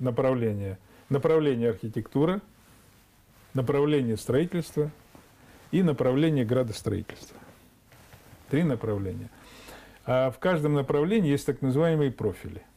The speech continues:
Они немножко напоминают специальности,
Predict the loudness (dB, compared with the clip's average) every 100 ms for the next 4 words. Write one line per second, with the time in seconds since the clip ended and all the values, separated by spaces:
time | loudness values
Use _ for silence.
0 | _ -20 -20 -20 -20 -6 0 4 4 4
1 | 2 4 6 4 2 0 0 2 2 2
2 | 2 2 2 0 -6 0 2 2 0 -2
3 | -6 -8